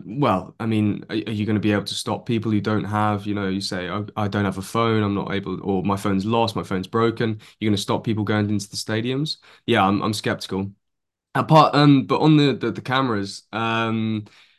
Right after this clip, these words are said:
yeah, I, I, I, I, it should have been done a long time ago. But at the same time, um, if you know anything about, uh, um, sort of, uh, speed cameras in, in Europe, you will know that, um, people do take the law into their own hands when it comes to,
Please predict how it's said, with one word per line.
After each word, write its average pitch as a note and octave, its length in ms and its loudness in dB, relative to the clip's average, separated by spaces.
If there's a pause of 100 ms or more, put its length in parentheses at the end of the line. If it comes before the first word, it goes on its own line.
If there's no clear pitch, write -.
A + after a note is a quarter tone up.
(240)
yeah, D3 260 6
I, B2+ 220 4
I, C3+ 320 0
I, B2 280 -4
I, G#2+ 100 -6
it A#2+ 180 -4
should C#3 160 0
have A#2 160 -4
been B2 160 -2
done B2 260 2
a G#2 40 -4
long A#2+ 200 -2
time A#2 240 -2
ago. A#2 320 -2
But B2 180 -4
at A#2+ 60 -2
the A2+ 80 -4
same B2+ 260 -2
time, B2+ 560 -2
um, G#2+ 520 -4 (360)
if B2 200 -6
you B2+ 80 -2
know B2 140 2
anything A#2 340 -2
about, G#2+ 480 2
uh, G2+ 540 -4 (100)
um, G2+ 560 -4 (160)
sort G#2+ 260 -4
of, G2 220 -6 (160)
uh, G2 280 -2
speed A2 460 -2
cameras F2+ 800 -2
in, G2+ 320 -4
in G2+ 160 -2
Europe, G2+ 420 -4 (300)
you A2 80 0
will A2 100 2
know G#2+ 300 2
that, G2 340 -4
um, G2+ 260 -4
people A#2 280 -6
do A2+ 240 -2
take G2 280 -4
the G2+ 80 -4
law G2+ 200 2
into G2 180 -4
their G2 280 -2
own G2 120 -4
hands G2 460 -4
when F#2+ 120 -8
it - 120 -10
comes G2 320 -4
to, F#2 260 -6